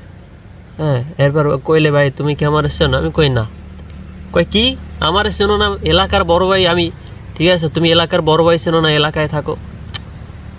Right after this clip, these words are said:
আমি বুঝলাম না কিছু, কি হইলে? ঠিক আছে, এলাকার বড় ভাই চিনি না, এখন হেডাও আমার দোষ।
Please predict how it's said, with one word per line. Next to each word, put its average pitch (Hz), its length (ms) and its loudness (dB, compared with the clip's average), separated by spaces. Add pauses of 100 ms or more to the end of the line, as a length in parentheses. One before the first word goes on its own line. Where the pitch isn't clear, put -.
(580)
আমি 160 140 -2
বুঝলাম 156 420 4
না 117 160 2
কিছু, 127 340 -6
কি 185 200 2
হইলে? 123 240 4 (1300)
ঠিক - 100 -6
আছে, 156 180 -2
এলাকার 165 340 2
বড় 156 240 4
ভাই 160 180 2
চিনি 156 300 -2
না, 151 160 2
এখন 147 180 0
হেডাও 139 260 2
আমার 151 300 2
দোষ। 143 220 2